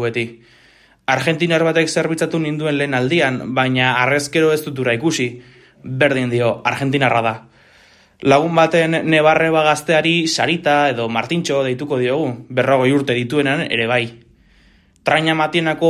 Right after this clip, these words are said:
Bedatx taberna zenari beti deitzen genion irlandesa, lehenago taberna irlandar bat zegoelako.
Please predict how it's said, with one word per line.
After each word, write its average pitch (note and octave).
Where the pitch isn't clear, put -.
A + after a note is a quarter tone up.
Bedatx D3
taberna D#3
zenari D3
beti D#3
deitzen C3
genion F#3
irlandesa, D#3+
lehenago D3
taberna C#3+
irlandar C3+
bat B2+
zegoelako. C3+